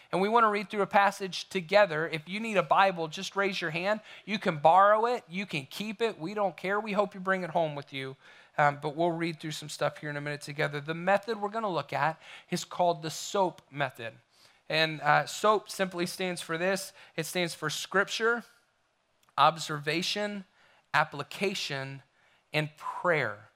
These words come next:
It, it's steps we take as we read through the Bible that can help us more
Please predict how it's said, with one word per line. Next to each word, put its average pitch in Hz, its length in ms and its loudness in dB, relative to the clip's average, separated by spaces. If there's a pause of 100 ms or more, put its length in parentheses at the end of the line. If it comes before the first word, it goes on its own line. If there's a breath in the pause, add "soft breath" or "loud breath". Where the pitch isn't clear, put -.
(200 soft breath)
It, 156 160 -2
it's 160 160 -2
steps - 480 0
we 214 140 -8
take 156 280 -2
as 156 140 -8
we 156 80 -8
read 156 320 -8
through 170 200 -8
the 156 100 -6
Bible 147 560 0 (300 loud breath)
that 160 200 2
can 160 100 0
help 196 340 2
us 156 380 4
more 160 460 0